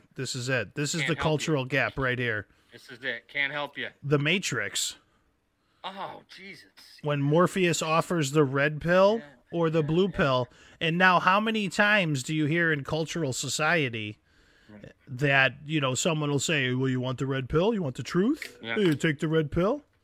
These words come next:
Speaker 1: <clears throat> So, <laughs> preacher saying, "Now he supports shadow banning." <laughs>
Speaker 2: Dude, why are we getting so much love for, for The Notebook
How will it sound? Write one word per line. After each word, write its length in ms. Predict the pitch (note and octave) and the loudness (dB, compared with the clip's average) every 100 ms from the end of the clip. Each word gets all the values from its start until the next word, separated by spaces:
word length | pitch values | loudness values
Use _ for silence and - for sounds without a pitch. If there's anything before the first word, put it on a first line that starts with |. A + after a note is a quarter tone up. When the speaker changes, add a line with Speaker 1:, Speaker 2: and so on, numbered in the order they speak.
| _ _ _ _ _ _ _ _ _ D#3+ | _ _ _ _ _ _ _ _ _ -12
Speaker 1:
<clears throat> 920 | D#3+ G3 G#3 F#3 - - F3+ C3 - - _ _ _ _ _ _ - | -8 -4 -4 -6 -8 -4 -2 -4 -8 -18 _ _ _ _ _ _ -10
So, 560 | - F#3+ E3+ D3+ C#3+ C3 _ - - | -2 6 6 6 2 -2 _ -10 -4
<laughs> 840 | - F#3+ F3 - F#3+ - - A3 | -4 -2 -4 -2 0 0 0 -2
preacher 400 | - F3+ - F3+ | -2 -6 -4 -4
saying, 380 | - F3+ D#3+ D3+ - - D3 | -4 0 0 -2 -10 -16 -2
"Now 300 | D3 E3 F3 | 4 4 6
he 160 | F3+ | 4
supports 500 | D#3 D#3+ B2+ D#3 D#3 | 2 -2 0 0 0
shadow 420 | - D#3+ C#3+ D3 B2+ | 0 2 2 2 -2
banning." 500 | B2+ A#2+ A#2+ B2 - - - - _ _ _ _ | -4 -6 -6 -6 -8 -10 -20 -20 _ _ _ _
<laughs> 20 | A3 B3+ - C4+ - - - _ C4 - - - _ - _ - - - - | -8 -8 -6 -12 -12 -10 -12 _ -10 -10 -14 -16 _ -20 _ -20 -20 -18 -14
Speaker 2:
Dude, 140 | A#2 | -6
why 200 | B2 E3+ | -2 0
are 80 | F#3+ | 2
we 120 | E3 | 0
getting 220 | C#3+ D3 | 0 -2
so 200 | B2+ D#3+ | -4 -8
much 260 | D3+ D3 - | -4 -6 -6
love 360 | B2 C3 C3 A#2+ - | -6 -2 -2 -4 -8
for, 240 | B2+ B2 - | -8 -8 -12
for 100 | - | -14
The 120 | A#2+ A#2 | -12 -10
Notebook 880 | A#2 B2+ C3+ - A#2 G#2 G2 - | -6 -6 -8 -14 -14 -14 -14 -20